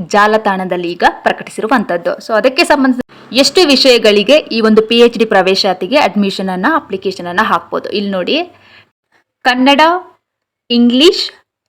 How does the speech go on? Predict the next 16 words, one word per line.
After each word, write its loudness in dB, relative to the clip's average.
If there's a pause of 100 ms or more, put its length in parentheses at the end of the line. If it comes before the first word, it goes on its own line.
(120)
ಹಿಂದಿ, -2 (500)
ಸಮಾಜಶಾಸ್ತ್ರ, 2 (800)
ಇತಿಹಾಸ, 0 (420)
ಪ್ರಾಚೀನ 2 (120)
ಇತಿಹಾಸ 2
ಮತ್ತು 0
ಪುರಾತತ್ವ, 2 (440)
ಅರ್ಥಶಾಸ್ತ್ರ, 0 (440)
ರಾಜ್ಯಶಾಸ್ತ್ರ, 0 (640)
ವಾಣಿಜ್ಯಶಾಸ್ತ್ರ, 0 (400)
ನಿರ್ವಹಣಾ 2 (160)
ಶಾಸ್ತ್ರ, -2 (680)
ಸಮೂಹ 2 (380)
ಸಂವಹನ 2
ಮತ್ತು 0
ಪತ್ರಿಕೋದ್ಯಮ, -2